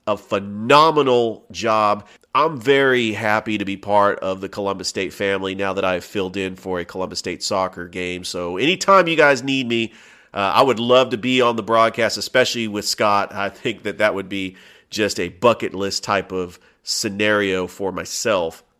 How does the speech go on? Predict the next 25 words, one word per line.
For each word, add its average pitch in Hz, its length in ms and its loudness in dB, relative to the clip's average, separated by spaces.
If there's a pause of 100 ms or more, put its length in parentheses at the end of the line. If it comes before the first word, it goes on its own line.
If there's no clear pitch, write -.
(100)
Now 208 120 6
let's 254 160 4
talk 233 220 4
about 190 180 4
the 180 60 -8
Columbus 165 340 4
State 135 260 2
Lady 120 380 0
Cougars. 85 600 -10 (260)
They 104 160 -4
did 123 260 0
get 160 160 2
the 151 80 0
win 147 460 4
over 131 260 4
Newberry 139 480 4
College, 131 440 2 (100)
eighty-one 139 720 2
to 120 160 -2
fifty-five, 113 1160 -2 (580)
but 110 160 -4
they 123 120 2
did 156 340 4
lose 151 640 2 (100)
in 175 300 2